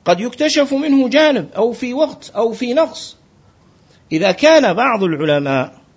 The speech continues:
علماء الدين، علماء الدين المأمونين الناصحين الكبار، لما جاء إلى قول النبي صلى الله عليه وسلم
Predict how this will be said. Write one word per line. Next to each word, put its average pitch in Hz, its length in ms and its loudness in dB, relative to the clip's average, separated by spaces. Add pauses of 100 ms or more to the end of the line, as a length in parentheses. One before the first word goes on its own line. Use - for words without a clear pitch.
(320)
علماء 160 360 2
الدين، 165 440 -4 (1160)
علماء 185 360 0
الدين 226 320 -4
المأمونين 214 1000 0 (360)
الناصحين 190 1000 0 (260)
الكبار، 214 800 -2 (1300)
لما 208 320 2
جاء 196 500 0 (460)
إلى 175 200 -2
قول 247 320 0
النبي 190 360 -4
صلى 175 280 -8
الله 170 140 -4
عليه 156 120 -2
وسلم 156 500 -6